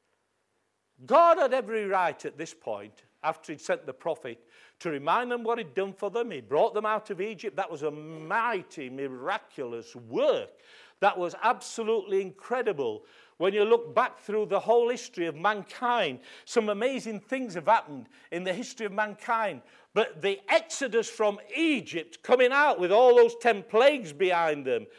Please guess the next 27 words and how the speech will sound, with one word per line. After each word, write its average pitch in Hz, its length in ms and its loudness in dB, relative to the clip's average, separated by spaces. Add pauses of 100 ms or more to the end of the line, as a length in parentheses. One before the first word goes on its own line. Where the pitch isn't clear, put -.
(260)
what 240 340 6
happened 226 440 4
and 156 140 -8
through 277 300 0
the 269 100 -2
wilderness 247 520 0
and 156 200 -6
going 277 260 8
into 254 220 -4
the 220 80 4
promised 220 460 -2
land, 190 220 0 (440)
that 320 280 6 (160)
was 180 240 0
an 175 160 -4
hap-, - 300 -4 (180)
a 160 140 -2
happening 160 640 0 (260)
of 185 180 4 (160)
epic - 480 2
perform-, 175 680 0
uh, 180 180 0 (640)
uh, 156 280 2 (1300)
e-, 170 40 -10
e-, 202 400 -4
epic 254 360 -2
dimensions 233 1080 2